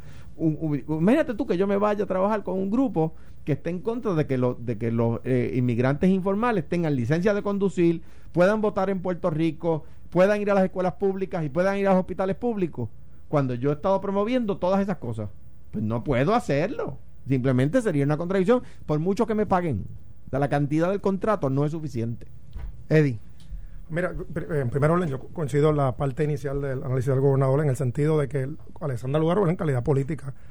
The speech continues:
Speaker 3: eh, rompió, ¿verdad?, los esquemas al principio. Una, una, ella corrió independiente, no la primera vez, no por un partido. En, sin duda, lugar a duda, at-, atrajo mucho voto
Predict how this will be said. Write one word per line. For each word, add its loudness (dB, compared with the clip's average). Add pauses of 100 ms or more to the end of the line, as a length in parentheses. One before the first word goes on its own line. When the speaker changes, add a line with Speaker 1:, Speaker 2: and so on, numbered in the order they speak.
(340)
Speaker 3:
eh, 0
rompió, 4
¿verdad?, 4
los 6
esquemas 2
al -2
principio. -2
Una, 2
una, 0
ella 2
corrió 0
independiente, 2
no -2
la 0
primera 2
vez, 4
no 2
por 0
un 2
partido. 0 (600)
En, -4
sin 2
duda, 4
lugar 4
a 4
duda, 2
at-, -8
atrajo 2
mucho 0
voto 0